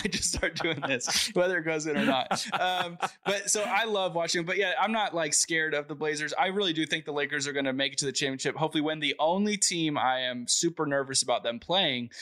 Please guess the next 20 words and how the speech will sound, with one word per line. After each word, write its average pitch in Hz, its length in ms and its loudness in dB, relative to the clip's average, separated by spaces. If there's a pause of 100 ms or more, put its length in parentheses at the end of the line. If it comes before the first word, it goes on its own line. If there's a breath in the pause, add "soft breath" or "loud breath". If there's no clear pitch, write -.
(160 loud breath)
is, 139 380 2 (120)
uh, 120 580 0 (240)
or 135 120 2
not 160 180 0
the 101 100 -2
only 127 220 2
team, 120 140 0
but 117 100 -6
the 143 60 -2
team 196 200 0
I'm 151 120 2
most 147 240 0
nervous 135 220 -2
about 127 140 0
them 120 120 -4
playing 127 360 0 (240 loud breath)
i-, 135 220 2
is 131 200 2
the 120 80 0
Raptors. 127 680 0